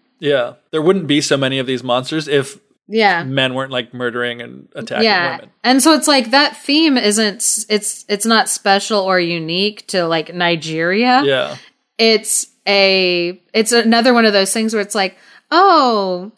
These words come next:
Speaker 2: it's the human experience, like, where cultures throughout the world have stories that are to warn women to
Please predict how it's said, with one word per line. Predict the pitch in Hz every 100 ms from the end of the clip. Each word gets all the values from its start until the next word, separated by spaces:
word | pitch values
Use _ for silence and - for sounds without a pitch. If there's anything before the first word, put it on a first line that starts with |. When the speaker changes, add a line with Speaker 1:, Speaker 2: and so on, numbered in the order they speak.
| -
Speaker 2:
it's | 214 226 - - - _ _ -
the | 220 254
human | 262 269 262 269 254 254 254
experience, | 254 247 - 277 285 240 196 175 190 220
like, | 185 185 - _ _ _ -
where | 202 214 214 208 202 196 - _ -
cultures | 208 208 254 247
throughout | - 254 262
the | 269
world | 330 330 226
have | 254 240
stories | - - 196 190 190 185 190 196 - - -
that | 196 233
are | 233
to | 226 -
warn | 208 196 208 208 202
women | 185 196 185 180
to | 175 185 175